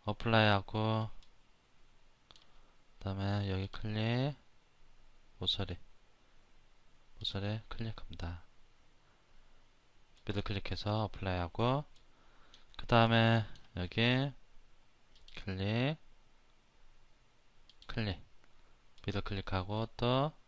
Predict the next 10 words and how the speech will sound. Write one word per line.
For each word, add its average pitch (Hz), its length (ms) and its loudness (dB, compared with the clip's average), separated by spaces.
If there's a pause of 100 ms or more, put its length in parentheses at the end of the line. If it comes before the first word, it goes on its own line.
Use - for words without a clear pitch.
(1300)
클릭, 113 680 -2 (2000)
클릭, 117 380 0 (480)
미들 92 140 -4
클릭합니다. 82 680 -6 (1120)
이제 123 200 4
커브 147 260 4
다 101 120 4
그려졌습니다. 85 800 -4 (1120)
빠져나가고 107 600 2
스케치도 - 680 0